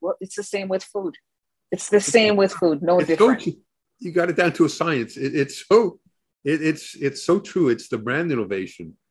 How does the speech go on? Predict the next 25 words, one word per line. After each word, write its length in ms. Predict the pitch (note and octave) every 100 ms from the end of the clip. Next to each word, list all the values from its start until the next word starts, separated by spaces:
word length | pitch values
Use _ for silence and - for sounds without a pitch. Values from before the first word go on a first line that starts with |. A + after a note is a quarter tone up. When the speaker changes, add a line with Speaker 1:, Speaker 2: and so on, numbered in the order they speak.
| _ _ _ -
Speaker 2:
It's 260 | A#2 A2
so, 300 | - C3 B2+
it's 120 | A#2 A#2+
Speaker 1:
Yes. 280 | C3 D3+
Speaker 2:
so 220 | - C3+ G2
true. 100 | - _ _ _
So 320 | - E3+ D#3 - _ _ _ _ - E3
curious 360 | D#4+ D#4+ -
to 60 | -
share. 380 | - A#3+ A3 - _ _ _ _ _ _ _ _ _
Now 120 | D3+ E3
you 160 | D#3+
started 380 | D3+ - A3 F#3
out, 180 | D3+ D3 _ _ _ _ -
it 160 | C3+
takes 280 | - G#3 G#3
time 220 | - C#3 C3+
to 80 |
build 220 | A2+ A#2 G#2
these 220 | F#2 -
things 320 | F2+ G2 F#2+
in 100 | F#2
your 240 | F#2+ F#2+ -
organization. 220 | F2 B2+
Speaker 1:
Yes. 580 | C#3 D3+ - - C#3+